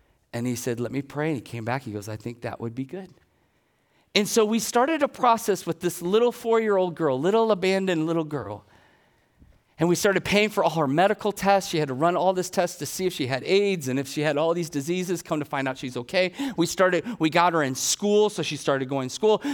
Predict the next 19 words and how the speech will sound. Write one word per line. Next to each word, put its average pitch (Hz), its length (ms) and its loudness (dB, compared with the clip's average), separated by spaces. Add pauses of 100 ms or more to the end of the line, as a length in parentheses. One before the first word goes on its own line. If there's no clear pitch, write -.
So 185 120 -2
my 165 140 4
wife 190 280 4
and 196 100 2
I 170 100 4
are 143 140 0
paying 202 400 2
to 180 120 -4
take 143 300 0
care 220 300 4
of 202 80 0
her. 208 260 2 (220)
Meanwhile, 208 420 6
we 175 120 4
hired 180 220 4
an 160 120 2
international 196 640 2
adoption 160 460 0
attorney. 180 360 -2